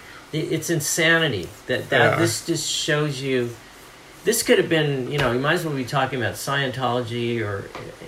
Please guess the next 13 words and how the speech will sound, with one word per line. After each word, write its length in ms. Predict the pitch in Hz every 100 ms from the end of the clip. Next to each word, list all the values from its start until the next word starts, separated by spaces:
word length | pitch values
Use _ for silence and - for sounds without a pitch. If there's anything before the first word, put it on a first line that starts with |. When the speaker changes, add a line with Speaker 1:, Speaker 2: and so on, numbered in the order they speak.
| -
Speaker 1:
when 180 | 135 156
you 100 | 165
get 280 | 131 185 196
into 240 | 190 185
the 140 | 165 143
Speaker 2:
Yeah. 240 | 123 123
Speaker 1:
depths 180 | 113 -
of 160 | 143 139
it, 200 | 135 - - - - - - -
this 240 | 170 170
is 160 | 170 151
so 220 | 170 160
childish. 960 | 151 156 139 143 143 113 90 - -